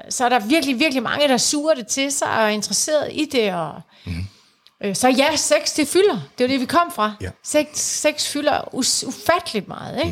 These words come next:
Speaker 2: Mm.
Speaker 1: Men bliver, det er i hvert fald min erfaring, slet ikke italesat så meget, som det fylder i, i alle mennesker.
Speaker 2: Nej.
Speaker 1: Derfor også den her
Speaker 2: Ja.
Speaker 1: podcast-episode.
Speaker 2: <clears throat> Jeg tror også, det kan være et mysterie for nogen, øh,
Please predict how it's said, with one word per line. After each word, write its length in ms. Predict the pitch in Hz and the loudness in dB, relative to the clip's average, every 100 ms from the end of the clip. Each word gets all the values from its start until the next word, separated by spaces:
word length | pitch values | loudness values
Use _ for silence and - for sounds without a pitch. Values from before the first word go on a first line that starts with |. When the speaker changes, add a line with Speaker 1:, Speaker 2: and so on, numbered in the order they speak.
| 80 | -6
Speaker 2:
Mm. 60 | 82 - - | -10 -14 -2
Speaker 1:
Men 200 | 247 247 | 2 2
bliver, 260 | 226 247 214 185 - - - - | 4 4 4 0 -6 -20 -20 -8
det 80 | |
er 20 | 262 | 2
i 20 | |
hvert 160 | 247 | 2
fald 120 | 196 247 | 4 4
min 180 | 330 | 4
erfaring, 440 | 254 196 170 165 175 | 2 0 -2 -2 -4
slet 300 | - 277 285 | 0 2 2
ikke 180 | 247 - | -4 -6
italesat 800 | 214 175 240 330 262 180 151 - | -8 0 2 2 -2 -4 -6 0
så 160 | 240 | 2
meget, 300 | 233 214 240 | 4 4 2
som 220 | - 208 | 0 0
det 140 | 196 202 | 0 -2
fylder 440 | - 294 339 196 - | 2 4 4 2 -4
i, 240 | 208 175 - | -8 -8 0
i 120 | 202 | 2
alle 240 | 202 269 302 | 2 2 2
mennesker. 380 | 330 415 - 156 - | 0 0 -4 -8 -6
Speaker 2:
Nej. 140 | 82 - _ _ _ _ _ _ _ _ _ _ _ _ _ _ _ _ _ - | -8 -10 _ _ _ _ _ _ _ _ _ _ _ _ _ _ _ _ _ 0
Speaker 1:
Derfor 260 | 190 165 | 0 2
også 220 | 175 180 - | 0 -2 -4
den 140 | 190 | -2
her 260 | 190 175 175 170 _ _ - | -2 -4 -8 -14 _ _ -10
Speaker 2:
Ja. 60 | 95 - _ - - - | -10 -10 _ -18 -16 -4
Speaker 1:
podcast-episode. 1000 | 330 - 185 180 - 156 123 104 87 - 170 _ _ _ _ _ - | -2 -2 -10 0 4 6 4 2 0 -8 -16 _ _ _ _ _ -16
Speaker 2:
<clears throat> 220 | - - | -14 -4
Jeg 80 | 104 | 0
tror 100 | 98 | 2
også, 120 | 92 | 2
det 100 | 104 | 2
kan 120 | 95 | 2
være 100 | 90 | 2
et 100 | 85 | 0
mysterie 480 | 95 - 117 120 110 | 0 0 4 4 2
for 140 | - | 2
nogen, 440 | 95 95 98 117 117 | 2 4 4 6 4
øh, 420 | 98 85 82 80 | 4 0 -2 -6